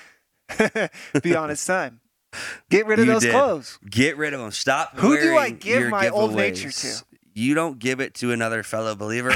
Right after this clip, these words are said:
Speaker 2: or even a
Speaker 1: <laughs>
Speaker 2: non-Christian. <laughs>
Speaker 1: Give it to the grave.
Speaker 2: You give it to the grave, 'cause ultimately their grave clothes is just for the sake of the point. I,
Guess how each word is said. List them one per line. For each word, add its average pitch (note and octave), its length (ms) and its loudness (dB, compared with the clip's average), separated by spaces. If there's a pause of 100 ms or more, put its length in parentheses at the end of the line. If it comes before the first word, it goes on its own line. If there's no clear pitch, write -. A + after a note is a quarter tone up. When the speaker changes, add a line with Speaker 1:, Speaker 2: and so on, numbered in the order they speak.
Speaker 2:
or D3+ 180 -2
even D3+ 240 -4
a C#3 240 0
Speaker 1:
<laughs> - 0 -
Speaker 2:
non-Christian. B2+ 760 -4 (220)
<laughs> - 180 -12
Speaker 1:
Give F#3+ 960 0
it - 100 -2
to D#4 100 0
the C#4 80 0
grave. G#3 640 -2
Speaker 2:
You C#3 180 0
give C#3 220 0
it B2+ 140 -6
to B2 100 -4
the A2+ 140 -2
grave, G2 340 -8
'cause C3 160 -2
ultimately C#3+ 460 -2
their A#2 160 -2
grave G#2 320 -4
clothes F#2+ 280 -4
is F#2+ 100 -6
just F#2+ 180 -6
for G#2 80 -6
the G2+ 80 -4
sake G2+ 220 -4
of G2 60 -12
the F#2+ 60 -6
point. F#2 320 -8
I, F#2 140 -6